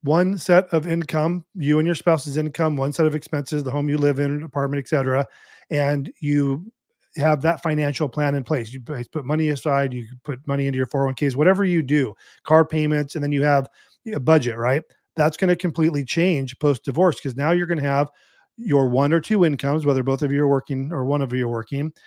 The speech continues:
and now you're gonna have two sets of expenses. You're gonna, there's gonna be two household expenses, unless you continue to live together, which some of my clients are, but you're gonna have your now rent or your new mortgage or whatnot.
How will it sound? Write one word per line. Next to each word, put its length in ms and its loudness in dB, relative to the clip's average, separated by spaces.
and 80 -6
now 160 2
you're 140 2
gonna 220 -2
have 300 -4
two 260 -2
sets 440 -2
of 280 -4
expenses. 580 -6
You're 120 -4
gonna, 100 -2
there's 180 0
gonna 140 -2
be 100 -2
two 360 0
household 560 0
expenses, 640 -6
unless 240 4
you 60 -2
continue 320 0
to 80 -2
live 160 4
together, 340 0
which 160 -4
some 100 -4
of 60 -2
my 100 -2
clients 320 -6
are, 220 -4
but 120 6
you're 120 2
gonna 220 4
have 280 4
your 200 2
now 300 -2
rent 500 2
or 180 -6
your 140 -8
new 140 -8
mortgage 600 4
or 140 -6
whatnot. 400 0